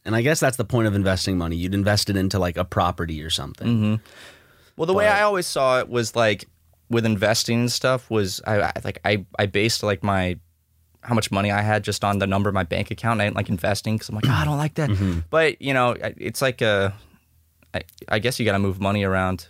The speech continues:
Speaker 2: if you want to make more money. And, um, it's, it's,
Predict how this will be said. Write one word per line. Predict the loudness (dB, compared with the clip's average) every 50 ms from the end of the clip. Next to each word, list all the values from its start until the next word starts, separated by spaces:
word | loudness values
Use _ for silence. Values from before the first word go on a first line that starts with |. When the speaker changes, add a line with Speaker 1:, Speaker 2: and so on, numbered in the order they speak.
| -14 -12 -12
Speaker 2:
if | -8 -6 -4
you | -2
want | -2 -2 -4 -6 -10 _ -4
to | -2
make | 0 0 0 0 -2 -2
more | 0 0 2
money. | 2 0 0 0 0 -2 -4 -8 _ _ _ _ _ _ _ _ _ _ _ _ _
And, | -2 0 0 2 2
um, | 4 4 4 2 2 0 0 -2 -6 _ _ _ _ _ _ _ _ _ _ _ _ _ _ _ _ _ _ -18 -10 -2 0
it's, | 0 2 0 0 0
it's, | 0 0 0 0 -2 -6 -6